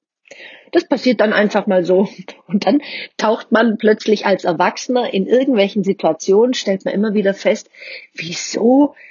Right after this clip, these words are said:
fuchst mich das so, wenn ich einen Fehler mache? Wieso, wie haut mich das so von den Söckchen? Wieso beschäftigt mich das noch am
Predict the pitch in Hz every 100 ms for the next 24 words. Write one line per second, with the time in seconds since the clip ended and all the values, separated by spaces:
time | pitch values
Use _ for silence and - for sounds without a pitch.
0 | - _ _ - - 311 - - 214 208
1 | - 185 - 185 180 175 175 - 214 196
2 | - 233 233 147 - - - _ _ _
3 | _ _ _ - - 143 156 185 220 240
4 | 240 _ _ _ - - - 320 - 247
5 | - 202 - - 262 320 359 349 _ _
6 | - 247 240 214 208 202 _ _ - 180
7 | 294 - 175 139 - _ _ _ - 226
8 | 180 247 311 349 - 214 214 - 339 -
9 | 277 - 254 262 247 226 233 233 214 185